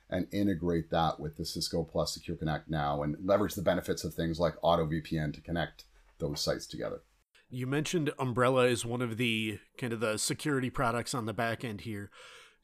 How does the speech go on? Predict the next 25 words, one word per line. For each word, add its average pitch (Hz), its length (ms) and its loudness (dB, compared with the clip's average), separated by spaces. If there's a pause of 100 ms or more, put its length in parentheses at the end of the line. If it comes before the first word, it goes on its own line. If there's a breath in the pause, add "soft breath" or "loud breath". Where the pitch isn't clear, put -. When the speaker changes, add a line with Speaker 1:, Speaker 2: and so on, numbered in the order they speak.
Speaker 2:
Going 160 320 4
through 147 300 2
this, - 460 4 (520)
using 143 440 0
this - 340 2 (240)
kind 139 160 -2
of - 140 -4
platform, 117 640 -2 (420 loud breath)
does 123 220 -2
that 147 360 2
prevent 135 520 0
you 160 140 2
from 143 260 -2
using 151 720 0
the 139 160 2
Umbrella 139 480 4
tools? 143 580 0
Are 117 160 0
we 123 380 -2 (100)
kind 135 200 -2
of 110 100 -4
restricted 131 540 0
to 127 120 2 (120)
only 135 580 0
the, 120 380 0